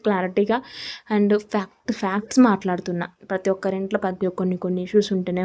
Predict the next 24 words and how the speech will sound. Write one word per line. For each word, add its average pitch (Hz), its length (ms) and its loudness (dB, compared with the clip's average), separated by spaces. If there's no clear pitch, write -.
ఉంటాయి. 180 240 -8
మనం 175 340 2
పోయి 202 160 4
అక్కడ 202 240 0
వాళ్ళ 185 240 0
మీద 196 260 2
కూర్చుంటే 196 480 0
వాళ్ళు 180 260 2
ఇబ్బందిగా 190 460 2
ఫీల్ 180 220 0
అవుతూనే 180 300 -2
ఉంటారు. 175 320 -6
కాబట్టి 185 400 -4
మన 185 200 -2
ఆరోగ్యం 190 440 0
మన 185 140 -2
చేతుల్లో 202 380 2
ఉండాలి 190 360 0
అంటే 185 240 -2
వెయిట్ 196 280 6
అనేది 202 220 4
చాలా 208 240 4
లిమిటెడ్‌గా 214 640 4
ఉండాలి. 196 400 2